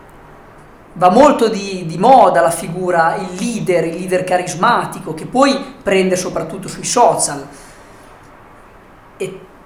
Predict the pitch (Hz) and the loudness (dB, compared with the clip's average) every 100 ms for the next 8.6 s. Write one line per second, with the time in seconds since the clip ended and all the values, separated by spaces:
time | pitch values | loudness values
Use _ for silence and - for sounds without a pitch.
0 | - - - - - 285 185 180 175 240 | -20 -20 -20 -20 -12 -2 0 0 4 4
1 | 214 190 196 208 214 - 170 160 160 160 | 4 2 0 0 0 -4 -4 -4 -6 -6
2 | - 190 190 185 196 147 - 160 147 - | -6 -8 -4 0 2 0 -6 -10 -8 -6
3 | 202 233 - 180 185 165 151 156 185 226 | -4 -2 -2 -2 0 0 -2 -4 -6 -6
4 | 196 180 196 175 156 - 160 160 160 175 | -6 -8 -8 -8 -6 -6 -6 -6 -4 -4
5 | 175 165 160 151 - 170 160 156 143 151 | -2 -4 -4 -8 -12 -12 -12 -14 -14 -10
6 | 214 160 147 151 - - 151 - - 147 | -8 -8 -8 -10 -12 -16 -20 -20 -20 -14
7 | 160 156 - 208 202 165 160 147 151 143 | -10 -8 -2 2 2 0 -6 -6 -10 -14
8 | 143 - - 190 160 | -16 -14 -12 -8 -10